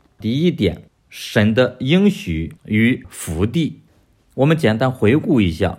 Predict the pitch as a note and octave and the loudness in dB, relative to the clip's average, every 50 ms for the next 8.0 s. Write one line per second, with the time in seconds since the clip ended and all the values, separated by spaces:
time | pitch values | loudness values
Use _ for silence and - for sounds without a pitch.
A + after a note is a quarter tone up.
0 | - _ _ - - C3+ A#2+ A#2 A#2+ A#2 A2+ - - D#3 E3+ E3 E3 D#3+ D#3+ D#3+ | -14 _ _ 0 2 2 4 4 2 2 0 0 0 0 2 2 2 0 0 0
1 | D#3+ - A#3 G3 - - - G2 D#2 - - - _ _ _ _ _ _ - A#2+ | -2 -4 -4 -4 -4 -2 -2 -2 -2 -2 -6 -16 _ _ _ _ _ _ 0 2
2 | B2+ B2+ A#2 C#3+ B2+ G2+ G#2+ G#2 G2 - - G#2 A2+ B2 A2+ - D#3+ C#3 G#2 G#2+ | 2 2 4 2 0 0 0 -2 -2 0 0 0 0 0 0 0 2 2 2 2
3 | G#2+ G2+ - - D3+ B2 - - A#2 G#2 B2 A#2 A2 - F#3 G#3+ F#3 B2+ G2 F2 | -2 -2 -2 -2 -2 -2 -2 -4 -4 -4 -4 -6 -4 -2 0 0 0 0 0 -2
4 | F2 E2+ - B2 B2+ C#3+ D3 B2+ F#2+ - A2+ G2 G2 G2 G2 - E2+ D#2+ - _ | -2 -2 -2 -2 0 0 0 -2 -2 0 0 0 0 -2 -4 -6 -12 -12 -14 _
5 | _ _ - - - D#3+ C3+ A2+ F#2 F2 G2 A2 B2+ C3 B2+ - - - - E2+ | _ _ -20 -6 -2 0 0 2 0 0 0 0 0 -2 -2 -6 -8 -8 -6 -6
6 | D#2 - - - B2+ A2 F#2+ E2+ D#2+ - - _ _ - A#2 A2+ G#2 F#2+ F#2 G#2+ | -6 -6 -4 -2 0 2 2 0 -2 -6 -12 _ _ -2 2 2 4 4 4 2
7 | C3 D3 C#3+ C#3+ B2+ G#2 F#2+ - - - - A3 G3+ C3+ G#2+ F#2 - E2+ D2+ | 2 2 4 4 4 2 0 -2 -6 -2 2 4 4 4 4 0 -2 -6 -6